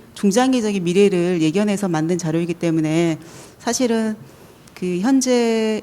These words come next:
진행되고 있는 정책보다 좀 앞서가는 것도 좀 있습니다. 굉장히 혁신적으로 작성을 하셨는데 그 지금 고교 학점제 관해서는 중등교육과 박기영 장학사님께서 이제 따로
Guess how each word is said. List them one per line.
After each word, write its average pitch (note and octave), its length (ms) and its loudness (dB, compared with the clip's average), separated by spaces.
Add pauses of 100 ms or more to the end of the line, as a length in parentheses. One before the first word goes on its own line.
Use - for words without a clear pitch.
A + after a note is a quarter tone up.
진행되고 G#3+ 560 0
있는 F3+ 640 0 (560)
정책보다 G3+ 540 -2
좀 G#3 180 -6
앞서가는 A#3 520 0
것도 D#3 240 -4
좀 D#3 160 -2
있습니다. D3+ 480 -4
굉장히 E3 340 -2
혁신적으로 A3+ 500 0
작성을 F3+ 380 -4
하셨는데 F3+ 680 -4 (800)
그 F3+ 500 -2
지금 F3 640 0
고교 G#3+ 320 0
학점제 A#3 460 2
관해서는 F3+ 440 0
중등교육과 F3 600 -4
박기영 F3+ 400 -6
장학사님께서 E3 760 -6
이제 D3+ 120 -10
따로 F#3 480 -4